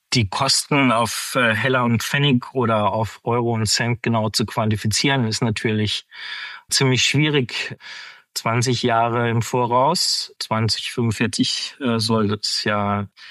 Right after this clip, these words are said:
erreicht sein, dieses Ziel. Das sind noch zwanzig Jahre. Über so weite Zeiträume ist es schwer, Prognosen zu machen oder Abschätzungen zu machen. Das kann niemand, äh, auf der Welt das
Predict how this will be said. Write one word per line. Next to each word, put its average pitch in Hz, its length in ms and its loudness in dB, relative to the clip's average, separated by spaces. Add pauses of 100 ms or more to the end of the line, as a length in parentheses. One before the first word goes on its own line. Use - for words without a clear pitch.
(340)
erreicht 104 400 -2
sein, 147 280 2
dieses 135 340 2
Ziel. 131 540 2
Das 113 160 -6
sind 113 180 -4
noch 110 140 -6
zwanzig 110 480 -2
Jahre. 135 480 0 (500)
Über 113 220 4
so 117 320 4
weite 110 260 0
Zeiträume 110 960 -2
ist 110 300 -4
es - 240 0
schwer, 107 580 0
Prognosen 110 540 0
zu 110 120 2
machen 107 340 0
oder 101 260 0
Abschätzungen 104 560 0
zu 117 120 4
machen. 107 360 2
Das 104 160 -4
kann 110 240 0
niemand, 123 360 4
äh, - 40 -4
auf 113 380 -4
der 110 180 2
Welt 113 420 0
das 113 320 -4